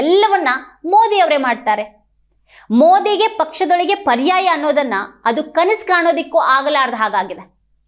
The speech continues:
ಸಂಘ ಪರಿವಾರದವರನ್ನ ಕೂಡ ಮೀರಿ ಮೋದಿ ಬೆಳೆದಾಗಿದೆ. ಹೀಗಾಗಿ ಮೋದಿ ಮಾತ್ರನೇ ವಿಜೃಂಭಿಸಬೇಕು ಅಂತ ನಿರ್ಧಾರ ಮಾಡಿದ ಹಾಗಿದ್ದ ಒಂದು ಅಯೋಧ್ಯೆಯ ಕಾರ್ಯಕ್ರಮದಿಂದ ಬಿ ಜೆ ಪಿಯ ಎಲ್ಲಾ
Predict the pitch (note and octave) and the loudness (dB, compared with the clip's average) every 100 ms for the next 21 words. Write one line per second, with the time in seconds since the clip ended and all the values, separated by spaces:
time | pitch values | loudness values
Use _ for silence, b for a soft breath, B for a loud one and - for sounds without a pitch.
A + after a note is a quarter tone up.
0 | _ b b - F#4+ G4 G4+ F#4+ F4+ F4 | _ b b -2 0 2 2 2 2 2
1 | D#4+ D#4 D4+ D4+ D4+ D4 C#4 A#3+ E4 G4 | 2 2 2 -2 -4 -2 0 2 2 2
2 | A#3+ F#3 - - C#4+ F#4+ F#4 B3 A#3+ G#3 | 0 -2 -8 -2 2 2 2 0 0 0
3 | F#3 F3+ F3+ _ - F#4 G#4+ G4 D4+ A3 | -2 -6 -12 _ 0 2 4 2 0 -6
4 | A3 B B A3+ D#4+ F#4 G#4 C4+ B3+ F#4+ | -8 B B 2 4 4 2 2 0 -2
5 | - F#4+ G4+ A4+ F4 B3+ F4 F4 D#4+ D#4+ | -2 0 2 4 2 2 0 0 0 0
6 | D#4+ D#4 D4+ F#4+ F#4 B3+ D4+ C#4 F4 G#4 | 2 0 2 0 2 2 0 0 2 2
7 | F4 D#4+ D#4 C#4+ C4+ C4+ C#4+ C#4 C4+ - | 2 0 0 0 -2 -2 -2 0 0 0
8 | A3+ A3 D#4+ G4+ F#4 G4 F#4+ G4 C#4 C4+ | 2 4 4 2 2 0 0 -2 -2 -6
9 | C4+ A3+ G#3+ E3+ F3+ b b F#3+ C4 E4+ | -4 -4 -6 -8 -10 b b -4 0 0
10 | D#4 F4+ E4 C4+ G#3+ A3+ D#4+ | 2 0 0 -2 0 0 2